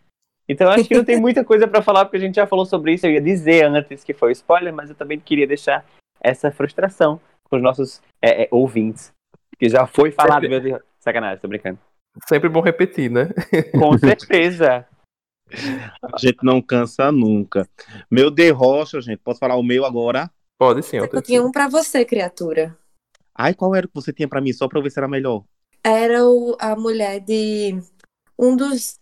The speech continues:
Speaker 2: filhos de Bolsonaro. Eu tenho que ver, eu acho que foi ou na Folha ou foi no Estadão. Que simplesmente <laughs> uma, alguma pessoa do Instagram, o seguidor dela, perguntou se ela ia vacinar a filhinha e tal, não sei o quê.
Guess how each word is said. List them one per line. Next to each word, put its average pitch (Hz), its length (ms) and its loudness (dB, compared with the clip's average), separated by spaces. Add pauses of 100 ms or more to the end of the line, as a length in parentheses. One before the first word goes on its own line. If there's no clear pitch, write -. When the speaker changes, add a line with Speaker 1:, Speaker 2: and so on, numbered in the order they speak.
(220)
Speaker 2:
filhos 214 280 -2
de 214 80 -4
Bolsonaro. 196 760 -4
Eu 190 100 -4
tenho 196 140 -4
que 214 100 -2
ver, 196 260 -2
eu 202 60 0
acho 202 140 -2
que 240 80 -2
foi 214 140 0
ou 233 120 2
na 262 120 -6
Folha 220 200 -2
ou 220 60 -6
foi 233 100 0
no 220 80 -2
Estadão. 220 640 -2 (460)
Que 247 100 0
simplesmente 269 1000 2 (160)
<laughs> - 140 -20
uma, 240 240 4
alguma 226 440 2
pessoa 269 340 -2
do 226 80 -2
Instagram, 214 460 -2
o 190 80 -8
seguidor 214 320 -4
dela, 185 180 -4
perguntou 196 380 -4
se 190 120 -8
ela 185 160 -4
ia 180 120 -4
vacinar 185 440 -8
a 175 40 -12
filhinha 208 580 -4
e 202 60 -4
tal, 175 260 -4
não 180 80 -12
sei 185 220 -6
o 185 80 -6
quê. 175 280 -6